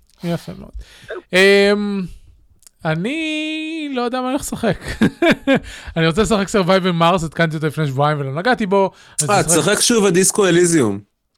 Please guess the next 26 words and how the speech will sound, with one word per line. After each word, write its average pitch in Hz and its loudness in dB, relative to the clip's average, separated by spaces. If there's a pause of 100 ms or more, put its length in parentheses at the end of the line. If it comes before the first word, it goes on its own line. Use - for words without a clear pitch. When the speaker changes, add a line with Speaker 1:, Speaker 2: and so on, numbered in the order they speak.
(520)
Speaker 1:
מה 165 0
זה 175 -4
שוב? 170 -2
לא 156 0
שיחקתי 170 -6
בו 165 0
בכלל, 156 0
לא 123 0
Speaker 2:
הוא 123 4
עוד 123 0
לא 160 -2
Speaker 1:
קניתי 220 0
Speaker 2:
שיחק - 4
Speaker 1:
אותו 220 0
Speaker 2:
בזה 233 0
אף 190 -4
Speaker 1:
אפילו. 139 -4
Speaker 2:
פעם. 208 0
Speaker 3:
לא 160 4
שיחקת? 349 2 (580)
Speaker 1:
לא. 220 -6 (520)
Speaker 3:
כואב 147 2
לי. 120 2 (760)
Speaker 1:
אה, 175 -14 (520)
טוב. 262 -2 (580)
<laughs> 123 -4